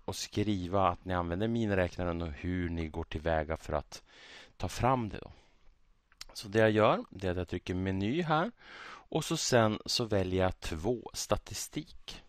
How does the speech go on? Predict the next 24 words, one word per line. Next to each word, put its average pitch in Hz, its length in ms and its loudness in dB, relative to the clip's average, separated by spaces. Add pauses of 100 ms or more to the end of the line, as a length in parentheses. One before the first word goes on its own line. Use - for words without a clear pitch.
(140)
Sådär. 135 440 -4 (680)
Och - 340 0
så 214 100 2
sen 139 260 8
får 107 260 2
jag 92 100 6
listor 147 560 0
här. 127 320 0 (560)
Och 170 140 2
då 175 300 4
sätter - 440 2
jag 135 280 6
det 123 140 0
här 165 480 4
som 117 300 -2
min 98 340 2
lista 101 540 0
ett - 360 -2
och 117 60 0
jag 113 80 0
brukar 107 300 -2
skriva 143 880 -2
då 170 220 -2 (1300)
ett - 540 -6